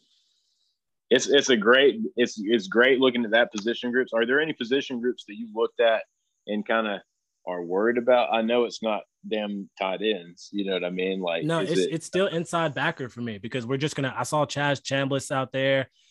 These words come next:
Speaker 2: some other people that have potential, but like you're saying, when you, when you've gotta get, when you gotta try to replace a, and maybe, uh, Jordan Davis, Jordan Davis's spot, like, we have some big guys, um,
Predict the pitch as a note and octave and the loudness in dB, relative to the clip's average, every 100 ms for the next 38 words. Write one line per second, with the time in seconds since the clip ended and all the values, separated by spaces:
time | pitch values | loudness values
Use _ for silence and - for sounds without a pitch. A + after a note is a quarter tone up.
0 | _ _ - E3 E3+ F3 D#3 F3+ E3 D3 | _ _ -8 0 2 2 0 0 0 -2
1 | A#2 C#3+ D3 - A2+ - D3+ D#3 D3 B2+ | 0 0 -2 -6 -8 -4 0 0 0 0
2 | B2 C#3 C#3+ C#3+ - C3 A2 - _ _ | -2 -2 -2 -4 -4 -4 -6 -10 _ _
3 | _ _ _ _ C#3+ C#3+ D3 F3+ C#3 C#3 | _ _ _ _ 0 2 2 0 0 -2
4 | D#3+ E3+ E3+ E3 C3+ C#3+ D#3 C#3+ E3 E3+ | -2 0 0 0 0 -4 -2 -2 -2 -2
5 | D3+ - D#3 C#3+ B2+ - D#3+ E3 C3+ - | -4 -4 -2 -4 -6 -6 -2 0 0 -4
6 | - - _ _ _ - B2+ B2 B2 B2+ | -6 -10 _ _ _ -6 0 0 0 -2
7 | C#3+ D3+ E3+ E3 D3 - B2+ A#2 C#3 C3+ | 0 4 4 4 2 -2 -6 -2 -2 0
8 | B2+ B2+ A#2 - _ - C3 C3+ B2+ A#2+ | 0 -2 -6 -16 _ -10 -4 -2 0 -2
9 | - G#2+ - G#2+ F2+ G2+ G2 _ _ C3 | -8 -14 -10 -10 -10 -14 -16 _ _ -4
10 | D3 E3 C#3 A#2+ B2+ C3+ B2 B2 C3 D3 | 0 0 -2 -6 -4 -4 -2 -2 0 -2
11 | C#3+ - _ _ _ _ _ _ B2 A2+ | -6 -14 _ _ _ _ _ _ -8 -6
12 | G#2 G#2 | -8 -12